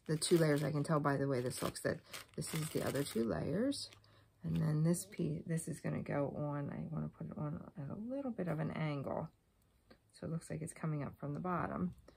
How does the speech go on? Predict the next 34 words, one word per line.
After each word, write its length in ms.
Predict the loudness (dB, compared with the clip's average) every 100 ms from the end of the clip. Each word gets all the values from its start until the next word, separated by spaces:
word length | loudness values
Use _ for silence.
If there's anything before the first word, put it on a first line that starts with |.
| -20 -18 0
And 100 | 4
you 60 |
can 100 | 4 4
see 320 | 0 -2 -4 _ _ _ _ _ _ _ -12
that's 140 | -12
gonna 220 | -4 0
look 160 | 0 -2
nice 240 | -4 -4 -4
like 180 | -8
that. 220 | -4 -4 -6 -14 -20 -20 -20 -20 -20 -20 -20 _ _ -20 -20
It's 80 | -8
gonna 180 | -4
be 160 | -4 -4 -6
fun. 240 | -4 -4 -6 -16 -20 -20 -20 -20 -16 -16 -16 -20 -20
So, 500 | -14 -6 -2 0 0 2
and 120 | 2
then 140 | 4
I'll 160 | 2 4
end 200 | 4 4
up 180 | 2 0 -4 -18 -20 -20 -20 -20 -20 -20 -20 -20 -20 -20 -20 -20 -20 -20 -20 -20 -18 -14 -14 -14 -20 -20 0
putting 280 | 4 4
probably, 500 | 4 0 -4 0 0
I 40 | 2
think 160 | 4
I'm 60 | 4
gonna 100 | 2
put 160 | 0 -2
a 40 |
little 560 | 0 2 2 4 4 4
bit 160 | 4
of 100 | 4
glitter 340 | 6 6 6 4
on 220 | 4 6
the 160 | 6